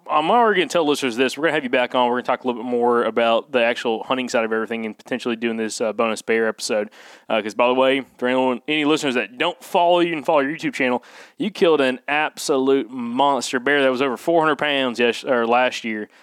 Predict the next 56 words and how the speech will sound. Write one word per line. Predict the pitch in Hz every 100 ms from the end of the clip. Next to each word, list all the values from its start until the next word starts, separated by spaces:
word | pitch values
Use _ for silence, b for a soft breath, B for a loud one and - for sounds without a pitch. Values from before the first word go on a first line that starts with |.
| b -
Uh, | 120 110
and | 107
last | 117 120 117
season | 123 110
down | 107 113 113
there | 113
in |
South | 107 123 107
Georgia, | - 117 113 107 104 - -
uh, | 117 107 104 101
which, | 120 107
again, | 131 123 120
we'll | 117
go, | 135 113 110 -
go | 135 131 120
in |
more | 123 127
detail | 117 123 123 131 123
on | 117
a |
future | 104 135 120
episode. | 127 - 120
But | 110 - - B B 151
is | 156
there |
anything | 262 277
that | 208
we've | 208 180
missed | 135 190 -
so | 208 208
far, | - 196 202
Austin, | 170 185 - 202 165
kinda | 170 139
on | 131 147
this | 139
topic | - 151 139
of | 117
the |
scouting? | - 131 139 139
Because | 131 123 - B B B
it's | 131
interesting. | 190 240 247 226 226 165
Again, | 156 196 160
you | 147
have | 202
a |
lot | 202
of | 180
success | 160 - 175 170
with | 175 170
it, | 160 -
and | 135
it's | 123
something | - 170 165
that | 139 117 117
definitely | 143 165 175 156 131